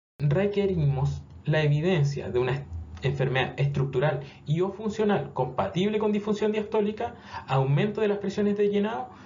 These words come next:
y o aumentos de los péptidos natriuréticos. Previamente a estas definiciones de insuficiencia cardíaca con fracción de eyección preservada,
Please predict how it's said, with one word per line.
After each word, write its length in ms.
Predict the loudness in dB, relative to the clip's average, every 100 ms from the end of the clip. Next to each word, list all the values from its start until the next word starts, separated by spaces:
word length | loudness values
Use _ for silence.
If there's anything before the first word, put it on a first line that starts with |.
| -8
y 200 | 0 2
o 260 | 4 2 -2 -4
aumentos 560 | 2 2 4 2 2 2
de 80 | 0
los 100 | 0
péptidos 400 | 0 0 2 4
natriuréticos. 520 | 4 2 0 -2 -6 _ _ _ _ _ _ _ _ _ _ -10 -4
Previamente 800 | 0 0 0 0 0 0 -2 -2
a 120 | 0
estas 260 | 0 0 0
definiciones 560 | 0 2 2 2 2 2
de 60 |
insuficiencia 520 | 0 -2 0 2 2
cardíaca 400 | 2 0 0 -2
con 160 | -4 -4
fracción 280 | -4 -2 0
de 60 |
eyección 320 | 0 -2 -2 -2
preservada, 600 | -2 0 0 0 0